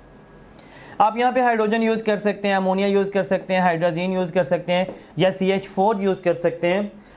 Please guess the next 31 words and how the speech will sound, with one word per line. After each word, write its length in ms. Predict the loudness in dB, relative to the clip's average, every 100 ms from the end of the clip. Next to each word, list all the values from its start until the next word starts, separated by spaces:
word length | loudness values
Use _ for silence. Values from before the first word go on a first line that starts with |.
| -2
इन 140 | 0 2
तमाम 580 | 0 2 2 2 0
case 340 | 0 0 0 -2
में 380 | 0 0 -2 -8 -18 -20 -20 -20 -20 -20 -20 -20 -20 -20 -20 -20 -20 -20 -4
Water 440 | 2 4 2 0 0
ने 100 | 2
लाजमी 340 | 2 2 2
बनना 260 | 0 0 -2
है 160 | -4 -8 -20 -20 -20 -20 -20 -20 -20 -16 -16 -16 -20 -20 -2
और 120 | 0
बाकी 280 | 2 0 0
केसेस 300 | 0 0 2
में 140 | 2 2
nitrogen 500 | 2 2 2 2 0
या 60 | 2
carbon 340 | 0 0 2
dioxide 420 | 2 2 2 2
भी 80 | 0
produce 460 | 0 0 0 -2 0
हो 120 | 0
सकते 320 | 0 -4 -2
हैं। 240 | -4 -4 -6 -12 -20 -20 -4 0
आप 400 | 2 0 -4 -10
इस 280 | -4 -4 -2
fuel 280 | -2 2 2
cell 260 | 2 0 0
की 120 | 0
बात 320 | 2 2 2
करते 280 | -2 -2 -2
हैं, 300 | -2 -2 -6 -20 -20 -20 -20 -20 -20 -20 -20 -20 -20 -20 -18 -18 -18 -20 -20 -20 -2
ये 160 | 0 0